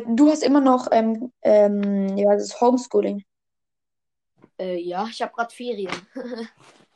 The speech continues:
Speaker 1: Also ja, ich hab, ich hab auch Ferien, zwei Wochen, jetzt hab ich doch noch eine Woche. Und,
Speaker 2: Ich auch.
Speaker 1: ähm, aber wir haben Schule.
Speaker 2: Echt?
Speaker 1: Ja, wir hatten, äh, noch, also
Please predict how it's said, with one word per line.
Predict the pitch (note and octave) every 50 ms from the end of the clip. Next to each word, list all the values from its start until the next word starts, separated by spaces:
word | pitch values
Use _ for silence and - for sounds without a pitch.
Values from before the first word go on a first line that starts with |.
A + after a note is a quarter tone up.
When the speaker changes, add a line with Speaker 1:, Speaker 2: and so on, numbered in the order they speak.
| _ _
Speaker 1:
Also | - A3 -
ja, | C4+ C#4 A3+
ich | A#3+ - - D4
hab, | C#4 D4 D4+ - _ _ _ _ _
ich | _ B3 - D4
hab | D4 -
auch | - - A3 A#3
Ferien, | - - - A3 A3+ A#3 B3+ B3+ C4 C#4 D4+ D#4+ E4 -
zwei | - - C4 B3+
Wochen, | A#3 B3 B3+ B3+ C4+
jetzt | B3+ B3+ B3
hab | B3 A#3
ich | A#3+ A#3+
doch | - A#3+
noch | A3 A3 A3
eine | A3+ G#3+ G#3
Woche. | G#3 A3 B3 - - A#3 C4 D#4+ - - _ _ _ _ _ _ _ _ _ _ _ _
Und, | _ - A#3+ A#3 A#3 -
Speaker 2:
Ich | -
auch. | A3 A3 G#3+ G#3 G#3 G#3
Speaker 1:
ähm, | G3+ G3+ G3 G3 G3 _ _ _ _ G3 _ _ _ _ _ _ _ _ _ _ _ _ _ _ _ _ _
aber | - G#3+ G#3+ G#3+ G#3 G#3 G3 G3+
wir | A#3 C4+ C4+
haben | C#4 B3 A3+ G#3+ A3
Schule. | - - - - C4 C4+ C4+ A#3 A#3+ D4+ - - - _ _ _ _ _ _ _ _ _ _ _ _ _ _
Speaker 2:
Echt? | - F3 F#3 G3 G3 - _ _ _ _ _ _ _ _ _ _ _ _ _
Speaker 1:
Ja, | - A#3+ A#3 A#3 A3+ A#3 -
wir | C4 A#3 A#3+ A#3+
hatten, | A#3+ A#3+ A#3+ A#3 A3+ A3
äh, | - G#3+ G#3
noch, | G#3 G#3 G#3 G#3+ G#3+ - - - _ _ _
also | A#3 - B3 -